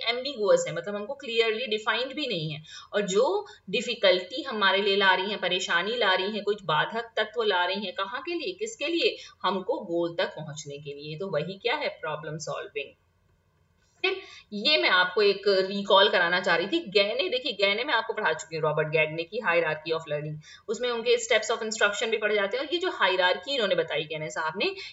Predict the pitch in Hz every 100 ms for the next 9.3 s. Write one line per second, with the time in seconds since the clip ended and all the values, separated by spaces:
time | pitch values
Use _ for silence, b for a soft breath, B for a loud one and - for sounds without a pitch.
0 | - 214 403 392 285 185 160 170 190 370
1 | 392 - _ 269 240 202 294 359 339 330
2 | 359 339 214 175 196 196 196 214 240 233
3 | 214 220 269 269 254 359 - 202 202 196
4 | 190 196 214 285 196 190 226 - 208 185
5 | 185 202 214 294 214 165 165 160 131 151
6 | 175 190 190 523 523 - 254 247 247 226
7 | 233 240 294 311 415 B B - 196 202
8 | 190 185 175 - 226 220 240 240 - -
9 | - 311 392